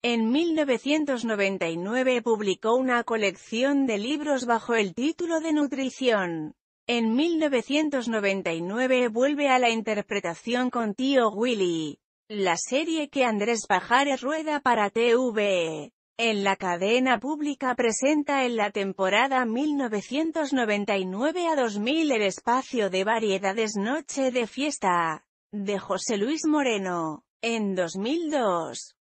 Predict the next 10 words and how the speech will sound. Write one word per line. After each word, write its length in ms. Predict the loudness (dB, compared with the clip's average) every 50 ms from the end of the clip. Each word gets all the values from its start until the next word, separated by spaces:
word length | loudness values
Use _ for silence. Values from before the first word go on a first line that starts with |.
| _ 0
también 600 | 2 2 2 2 0 -2 -2 -2 0 0 0 0
en 180 | 0 -2 0
T 180 | 0 2 2 4
V 280 | 2 2 0 0 0 0
E, 480 | 2 2 0 0 -2 -4 -8 -10 -14 -18 _ _ _ _ 0
participa 800 | 0 0 0 0 -2 -6 -8 -6 -4 -2 -2 0 0 0 0 0
en 120 | 0 0
la 160 | 0 0 0 -2
serie 480 | -2 -2 -2 -2 0 0 -2 -2 -2
Géminis, 1000 | -4 -4 -2 0 0 0 0 0 -2 -4 -4 -4 -4 -4 -4 -6 -6 -8 -12 -14